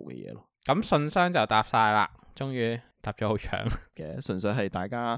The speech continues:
Speaker 1: 俾咗好多唔同嘅 feedback 啦，啲其實都冇問我哋問題嘅，亦都冇問到自己啲咩問題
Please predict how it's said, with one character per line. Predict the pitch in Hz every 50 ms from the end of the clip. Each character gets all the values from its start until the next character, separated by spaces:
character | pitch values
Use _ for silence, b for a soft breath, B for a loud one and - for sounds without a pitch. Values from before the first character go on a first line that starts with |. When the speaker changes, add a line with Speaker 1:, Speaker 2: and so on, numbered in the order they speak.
| -
Speaker 1:
俾 | - 95 92
咗 | 107 120 107
好 | - 104
多 | 98 110 113
唔 | 107 90
同 | 80 87 78
嘅 | 90
feedback | 95 - 113 - - 113 107 104
啦， | 107 107 107 107 107 104 101 101 98 104 123 _
啲 | - 254 254
其 | 131
實 | 107 113
都 | - 196
冇 | 202 156 123
問 | 120 120 110 104
我 | 107 101
哋 | 107
問 | 98 98 92 101
題 | 110 110 80 60 65
嘅， | 82 90 92 104 110 120
亦 | 113 104
都 | - 127 131
冇 | 127 113 101
問 | 104 98 90
到 | 90 90
自 | 85 - -
己 | -
啲 | - 95 101 104
咩 | 104 110 98
問 | 92 92 85 87
題 | 98